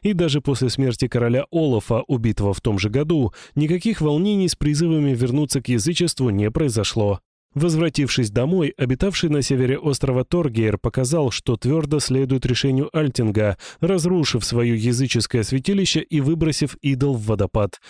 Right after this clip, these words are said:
с тех пор именуемый Годафос – водопад богов. Через несколько лет, когда кризис благополучно миновал, языческие верования были запрещены окончательно. Благодаря приверженности традициям в разрешении споров,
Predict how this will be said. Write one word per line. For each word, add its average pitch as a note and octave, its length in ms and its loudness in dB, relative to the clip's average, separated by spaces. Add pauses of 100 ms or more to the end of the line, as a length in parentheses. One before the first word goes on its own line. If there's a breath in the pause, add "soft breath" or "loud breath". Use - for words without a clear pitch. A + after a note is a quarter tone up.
(140)
с - 100 -14
тех A#2+ 200 0
пор F3+ 280 0
именуемый C3+ 720 2
Годафос – A#2 880 -2 (180 loud breath)
водопад B2 540 0
богов. G#2+ 500 -2 (380)
Через F3 280 0
несколько C#3+ 500 0
лет, D#3+ 280 0
когда A2+ 300 0
кризис A#2+ 500 0
благополучно B2+ 800 0
миновал, C3+ 560 0 (180 loud breath)
языческие F3 640 0
верования E3 480 2
были B2 240 2
запрещены A#2 640 0
окончательно. G2+ 880 0 (560)
Благодаря F3+ 480 2
приверженности C3 800 0
традициям C3+ 640 0
в G2 60 0
разрешении C3 560 2
споров, C#3+ 500 -2